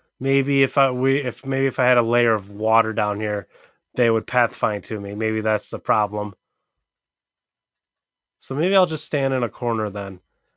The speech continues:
Well, I guess I have to fight the, uh, tr-, uh, these guys, the Trident drones, but, uh, maybe I stand over here?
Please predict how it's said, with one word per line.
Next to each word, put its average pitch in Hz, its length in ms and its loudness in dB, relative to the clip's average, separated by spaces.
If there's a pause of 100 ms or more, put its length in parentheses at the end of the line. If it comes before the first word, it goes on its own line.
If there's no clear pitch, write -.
(280)
Well, 123 160 4
I 123 100 8
guess 120 220 0
I 120 80 2
have 113 140 2
to 113 120 -6
fight 110 360 -6
the, 104 260 -10
uh, 95 160 -12
tr-, 120 260 -10
uh, 110 280 -8 (680)
these 123 260 -2
guys, 98 280 -12
the 104 80 -14
Trident 101 520 -8
drones, 101 400 -14
but, 104 320 -12 (1300)
uh, 110 200 -12
maybe 113 320 -8
I 110 100 -8
stand 117 360 -10
over 110 180 -10
here? 147 440 -6